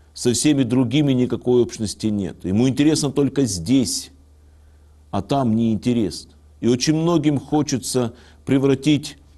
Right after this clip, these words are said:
м, церковное единство в партию, э, навязав ей какую-либо идеологию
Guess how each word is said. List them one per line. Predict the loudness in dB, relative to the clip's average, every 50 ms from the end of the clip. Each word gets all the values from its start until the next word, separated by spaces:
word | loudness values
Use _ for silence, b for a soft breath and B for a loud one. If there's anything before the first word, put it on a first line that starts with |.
| -20 -10 -6
м, | -4 -2 -2 -2 -2 -2 -4 -6 -8 -10
церковное | -4 -2 -2 -2 -2 -2 0 2 2 2 2 2 0 0 0 2 0
единство | 0 0 -2 -2 -2 -2 -4 -6 -6 -6 -6
в | -6 -6
партию, | -8 -4 -2 -2 0 -2 -4 -6 -8 -6 -6 -4 -4 -6 -8 -14 b b b b b b b b b b b _ _
э, | -6 -4 -2 -2 -2 -2 -2
навязав | 0 0 2 2 0 0 0 0 0 0 0 0
ей | 0 0 0 2
какую-либо | 0 -2 -4 0 0 2 2 4 2 2 2 0 0 2 2 2 2 2
идеологию | 0 0 0 0 0 0 0 0 0 0 0 -2 -2 -4 -4 -4 -6